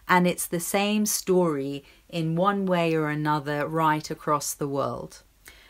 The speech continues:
I have been blessed to work extensively right across the U K in African, Caribbean, Asiatic,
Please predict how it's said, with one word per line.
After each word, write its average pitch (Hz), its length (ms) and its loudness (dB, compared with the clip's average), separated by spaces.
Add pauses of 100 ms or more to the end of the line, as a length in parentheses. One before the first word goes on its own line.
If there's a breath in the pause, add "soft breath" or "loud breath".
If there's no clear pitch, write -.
(360 loud breath)
I 196 180 2
have 208 300 -2
been 214 220 0
blessed 220 680 0
to 196 140 0
work 196 340 0
extensively 185 1120 -4
right 190 480 2
across 175 360 -4
the 165 120 -8
U 156 160 -4
K 143 400 -4
in 143 240 -10
African, 151 480 -8
Caribbean, 147 680 -2
Asiatic, 143 920 -4